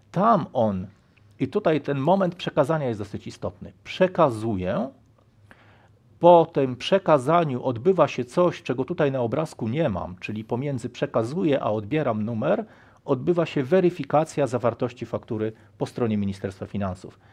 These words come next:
Mm, KSEF, Krajowy System E-Faktur, sprawdza, czy to, co zostało dostarczone, jest rzeczywiście fakturą ustrukturyzowaną. I jeżeli rzeczywiście tak jest, zawiera wszystkie dane, które są wymagane od faktury,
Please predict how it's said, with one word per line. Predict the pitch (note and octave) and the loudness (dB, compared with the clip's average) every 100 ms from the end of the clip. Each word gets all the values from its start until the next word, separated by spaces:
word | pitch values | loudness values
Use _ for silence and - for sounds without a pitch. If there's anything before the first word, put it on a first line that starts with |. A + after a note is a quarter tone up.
| _ _ _ - - _ - | _ _ _ -20 -20 _ -6
Mm, | A2+ A2+ A2 A2 _ | -4 -2 -4 -8 _
KSEF, | - E3+ G3+ - | -2 2 2 0
Krajowy | C#3+ C3 D3 C3 | 0 2 2 0
System | - - A2+ G2 | -4 -4 -4 -2
E-Faktur, | B2 D#3 - D#3 D3+ - _ | -2 -4 -4 -8 -8 -16 _
sprawdza, | - - - F3 G3 G#2+ F#2 F2+ A#2 - _ _ | -20 -10 0 4 4 2 -4 -6 -6 -12 _ _
czy | B2+ | -4
to, | F#3 F3+ | -2 -2
co | |
zostało | B2 D#3 - A#2 A2 | -4 -4 -2 0 -2
dostarczone, | G#2+ A2+ G#2 F3 F3 F3 | -2 -4 -4 -2 -2 0
jest | E3 D3+ | -2 -2
rzeczywiście | C3 D#3 C3+ C3 - C3+ | -2 -4 -4 -6 -6 -6
fakturą | B2+ - B2 A2 | -6 -6 -4 -4
ustrukturyzowaną. | A#2 A2+ - G2 F#2 F2+ F2 E2 - _ _ _ _ _ | -6 -12 -8 -8 -6 -6 -8 -10 -20 _ _ _ _ _
I | F#3 | 2
jeżeli | G3 A3+ G3 | 6 6 4
rzeczywiście | F3 - E3 - - | 0 -2 -4 -2 -2
tak | C3 - | 0 0
jest, | F#2 - _ _ _ _ _ | -2 -6 _ _ _ _ _
zawiera | A#2+ D#3 F#3+ F#3 | -2 2 2 2
wszystkie | - E3+ - D3 | 0 -4 -2 2
dane, | D#3 D3 | 2 2
które | C3+ - B2 | -4 -6 -4
są | B2+ A#2 | -4 -2
wymagane | A#3+ G#3+ D#3 D#3 | 0 0 0 0
od | C3 - | -2 -4
faktury, | C3 - B3 | -6 -4 -6